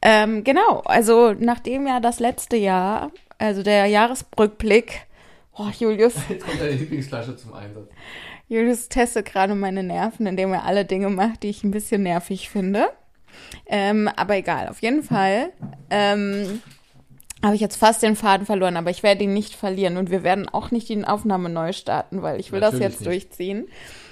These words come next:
Speaker 1: Ähm, letztes Jahr, der Jahresrückblick,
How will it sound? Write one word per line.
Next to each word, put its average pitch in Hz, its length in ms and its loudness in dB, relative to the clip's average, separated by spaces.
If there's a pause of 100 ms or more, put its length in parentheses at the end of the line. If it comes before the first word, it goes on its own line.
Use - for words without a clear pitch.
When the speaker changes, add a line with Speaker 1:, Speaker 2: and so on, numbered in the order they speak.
(160)
Speaker 1:
Ähm, 226 720 0 (220)
letztes 262 400 -2
Jahr, 190 380 -4 (100)
der 208 180 2
Jahresrückblick, 170 920 -4